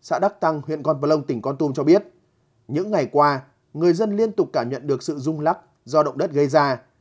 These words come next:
Các trận động đất liên tục xuất hiện với cường độ mạnh, khiến đồ đạc trong nhà bị rung lắc,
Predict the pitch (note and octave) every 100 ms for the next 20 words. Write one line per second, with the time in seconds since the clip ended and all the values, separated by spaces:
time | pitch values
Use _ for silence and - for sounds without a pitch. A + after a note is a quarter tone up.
0 | _ _ _ _ F3+ G#3+ F#3 D3+ D3 G3+
1 | D3+ F#3 F#3+ E3 - G3+ F#3+ - - -
2 | C3+ E3 E3+ C3 B2 D3 C3+ - _ _
3 | _ - F#3 G#3+ E3+ D#3+ G#3 G3 E3+ C3+
4 | C3+ C3+ C#3 E3